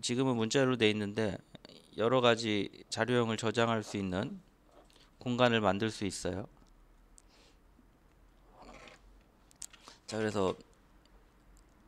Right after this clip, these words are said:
지역 변수 나타내는,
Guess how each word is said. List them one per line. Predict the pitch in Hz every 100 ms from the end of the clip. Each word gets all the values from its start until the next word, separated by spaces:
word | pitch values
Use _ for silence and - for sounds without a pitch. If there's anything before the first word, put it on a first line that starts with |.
| - - -
지역 | - 127 123 123 -
변수 | 117 107 101 104 101
나타내는, | 92 90 - 104 92 90 90 78